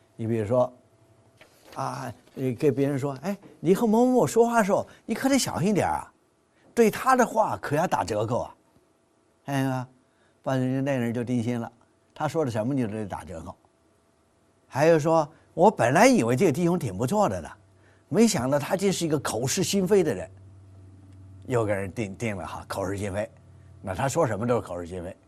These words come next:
还有说：“怎么某某人怎么一遇见一点难处就没信心了？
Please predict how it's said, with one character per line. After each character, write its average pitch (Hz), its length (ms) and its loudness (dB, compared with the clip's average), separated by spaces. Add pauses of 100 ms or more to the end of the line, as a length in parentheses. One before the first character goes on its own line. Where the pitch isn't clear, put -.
(540)
还 151 160 2
有 165 80 4
说 175 180 0 (540)
：“怎 143 160 2
么 233 240 2 (180)
某 185 160 6
某 254 180 6
人 185 140 4
怎 135 140 -2
么 156 100 0
一 302 320 0
遇 359 40 -2
见 220 260 2
一 233 80 0
点 139 140 2
难 123 200 2
处 294 140 0
就 165 120 0
没 107 200 -2
信 139 220 -2
心 107 180 -4
了？ 87 180 -10